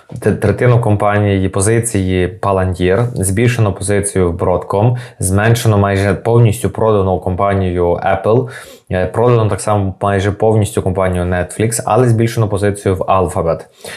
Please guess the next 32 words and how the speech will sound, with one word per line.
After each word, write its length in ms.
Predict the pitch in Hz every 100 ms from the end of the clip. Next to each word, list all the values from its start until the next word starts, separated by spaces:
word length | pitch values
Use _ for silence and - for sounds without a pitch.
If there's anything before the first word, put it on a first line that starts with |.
| -
Збільшено 500 | - 107 117 113 104
теж 140 | 98 95
позицію 480 | 95 101 98 101
сильно 420 | 95 98 92 90 87
в 220 | 87 85
компанії 520 | 92 87 90 85 82
Meta, 420 | 90 107 - 135 - - - -
продано 560 | 107 113 117 113 107
велику 320 | 95 95 104 107
частинку 580 | 104 - 101 95 95
в 100 | 90 95 95
Nvidia. 840 | 90 98 101 101 95 90 82 80 117 - - - -
Збільшена 560 | 101 117 - 107 98
позиція 520 | 92 92 95 - 90
в 80 | 82
Robinhood, 840 | 85 - 90 113 123 120 123 131 - - - -
нова 360 | 110 117 101
позиція 560 | - 92 98 98 - 90
взагалі 400 | 85 90 95 95
сервіси 500 | - 98 92 87 -
Now, 480 | 80 98 101 120 123 - - -
збільшено 520 | 101 95 120 120 107
позицію 420 | 92 95 95 95 90
в 40 |
Walmart, 400 | 113 123 123 123
збільшено 680 | 120 120 104 101 98 98 90
теж 280 | 92 87 -
Coinbase, 640 | 107 120 120 113 113 -
Alphabet, 640 | 92 107 104 113 107 107 -
A 300 | 92 104 107
M 140 | 107
D, 260 | 107 107